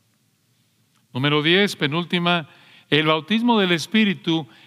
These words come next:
es lo mismo que la llenura y que la morada y que el sello del Espíritu. El bautismo del Espíritu es lo mismo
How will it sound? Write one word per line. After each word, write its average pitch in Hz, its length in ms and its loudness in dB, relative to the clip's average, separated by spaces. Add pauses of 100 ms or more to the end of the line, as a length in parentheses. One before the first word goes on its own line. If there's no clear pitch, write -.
(120)
es 190 260 2
lo 190 260 -2
mismo 185 680 0
que 170 140 0
la 165 180 0
llenura 175 720 0
y 156 60 -2
que 165 180 -2
la 156 140 0
morada 175 540 0
y 160 60 -2
que 160 120 -6
el 143 100 -4
sello 175 320 0
del 165 140 0
Espíritu. 139 640 -4 (1000)
El 156 180 0
bautismo 202 580 0
del 180 120 0
Espíritu 202 520 0
es 196 80 0
lo 180 180 -2
mismo 180 680 0